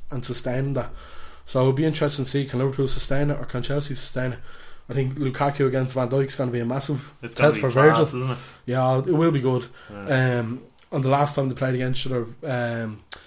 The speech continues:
Speaker 1: Romelu was playing for, uh, United. So, obviously, he's a completely different player now. He's a beast now. He's after trimming down everything he's like.
Speaker 2: And his, and his hold-up has got very good
Speaker 1: Yeah.
Speaker 2: as well.
Speaker 1: And his, his general, his all general play, apart from the goal scoring, of course, which he always had. He always had the goal scoring.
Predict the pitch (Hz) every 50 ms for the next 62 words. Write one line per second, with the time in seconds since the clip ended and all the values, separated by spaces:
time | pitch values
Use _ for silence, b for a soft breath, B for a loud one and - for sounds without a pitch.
0 | B B B B B _ _ _ - 139 131 131 131 127 127 123 120 117 - -
1 | 123 120 123 123 123 - - 127 113 113 113 110 110 113 110 107 110 - - -
2 | 127 113 107 107 107 110 117 127 147 165 160 - - B B B B B B B
3 | B B B B B - - - 139 131 123 120 123 - 117 - - 151 139 131
4 | 131 131 120 113 110 110 - - 123 131 127 117 120 110 110 113 - 123 120 117
5 | 113 120 120 117 113 107 110 - - 131 127 127 - 139 123 120 117 117 117 127
6 | 131 127 - - 123 123 - 143 135 127 123 120 127 123 120 120 123 127 123 127
7 | 127 120 120 117 113 127 127 117 - - - 113 120 123 117 113 - - - -
8 | 113 120 120 113 - 127 131 147 147 123 117 - - - - - 101 98 98 101
9 | 101 98 101 98 - - - 110 107 127 120 101 95 104 104 104 104 101 - -
10 | _ - - 151 139 139 135 127 143 143 - - 160 151 156 156 147 139 135 123
11 | 139 143 151 151 147 131 147 143 147 143 135 135 - 135 127 131 127 120 123 -
12 | - 156 143 147 135 127 - 135 131 135 131 - 139 120 117 117 - - 131 127
13 | 117 - - 113 - 135 135 139 143 139 131 131 - 123 123 120 120 B B B
14 | B B B - 131 135 147 147 143 147 135 131 131 120 127 123 123 - - 131
15 | 127 117 110